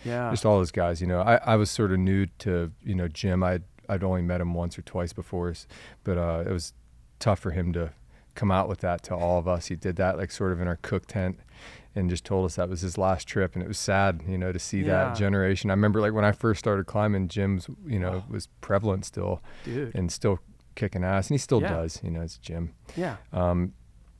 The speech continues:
Speaker 2: the other team was, uh, Carl Kelly, the guidebook author to Indian Creek.
Speaker 1: Cool.
Speaker 2: Fantastic human being. We really got on real well. I hadn't met Carl prior to that trip, and, uh,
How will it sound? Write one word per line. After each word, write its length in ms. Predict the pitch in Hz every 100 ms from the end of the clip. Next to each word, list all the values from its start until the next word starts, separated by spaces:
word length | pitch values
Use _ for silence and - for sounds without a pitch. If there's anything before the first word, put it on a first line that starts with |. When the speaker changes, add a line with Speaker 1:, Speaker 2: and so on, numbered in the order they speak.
| - -
Speaker 2:
the 140 | 113 104
other 280 | 95 95 92
team 300 | - 101 92
was, 220 | 90 -
uh, 180 | 92 90
Carl 180 | - 101
Kelly, 360 | - 104 98 95
the 120 | 101
guidebook 400 | 98 95 92 95
author 260 | 92 98
to 80 | 90
Indian 280 | 92 98 98
Creek. 400 | - 113 101 - - -
Speaker 1:
Cool. 360 | - 120 117 127 - -
Speaker 2:
Fantastic 580 | - 92 - 92 87 - -
human 240 | 98 95
being. 360 | 101 104 95 85 - - - -
We 80 | 98
really 240 | 92 92
got 240 | 87 87 87
on 180 | 87 87
real 180 | 87
well. 380 | 87 87 87 82 -
I 120 | 90
hadn't 200 | 87 90
met 220 | 87 -
Carl 240 | - 85
prior 260 | 85 92 87
to 60 | 87
that 140 | 87
trip, 320 | - 87 -
and, 160 | 87 85
uh, 180 | 85